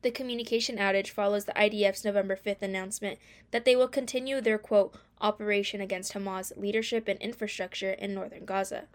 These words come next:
end quote. This comes along with Israel's defense forces announcing they would increase their strike on Gaza as they reach the enclave's coast,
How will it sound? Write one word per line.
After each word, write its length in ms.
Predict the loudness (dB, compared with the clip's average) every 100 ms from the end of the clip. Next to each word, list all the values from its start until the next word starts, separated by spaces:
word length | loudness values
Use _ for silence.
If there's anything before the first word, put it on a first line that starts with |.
| -14
end 180 | -14 -12
quote. 220 | -10 -10 _ _ _ _ _ _ _ -4
This 180 | -2 -2
comes 220 | -2 -2
along 360 | 2 2 2 -2
with 140 | 0 2
Israel's 400 | 2 0 0 -2
defense 320 | 0 0 0
forces 420 | -4 -2 -2 -2
announcing 420 | -2 -2 -2 0
they 100 | 4
would 120 | 6 6
increase 440 | 2 -2 -6 -2
their 120 | -2
strike 320 | -2 0 -2
on 120 | -2 0
Gaza 420 | 2 4 2 -2 -10 -16 0
as 180 | 2 2
they 120 | -2
reach 240 | -2 -2
the 120 | -2
enclave's 460 | -2 -2 -4 -4 -6
coast, 480 | -6 -8 -8 -14